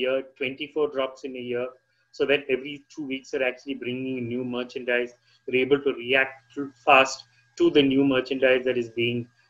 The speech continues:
you know, whether it's selling or not selling, and you're able to react in terms of supplies.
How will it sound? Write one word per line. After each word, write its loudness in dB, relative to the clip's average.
you -4
know, 2
whether 6
it's 2
selling 4
or 2
not 0
selling, 2
and -6
you're 6
able 4
to 2
react 2
in -8
terms -2
of -12
supplies. 0